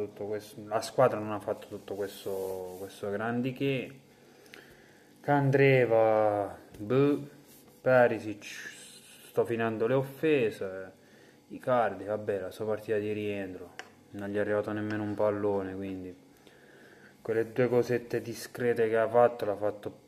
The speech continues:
l'ha fatto più un passaggio, poco altro che poi il gol. Infatti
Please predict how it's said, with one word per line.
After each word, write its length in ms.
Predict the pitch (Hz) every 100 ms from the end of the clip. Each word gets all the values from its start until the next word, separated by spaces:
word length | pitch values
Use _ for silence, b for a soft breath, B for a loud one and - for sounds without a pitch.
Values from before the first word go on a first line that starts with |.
| - _ -
l'ha 120 | 110
fatto 280 | 107 - -
più 160 | 117
un 100 | 107
passaggio, 1080 | 110 107 - - 107 104 98 - 101 98 98
poco 380 | - 98 101 101
altro 520 | 101 101 98 - 95
che 260 | 90 90 90 85 - _ _ _ - - B B B B B _
poi 260 | 113 107 101
il 140 | 98
gol. 800 | 113 104 98 92 92 87 87 - - _ -
Infatti 420 | 104 92 - 95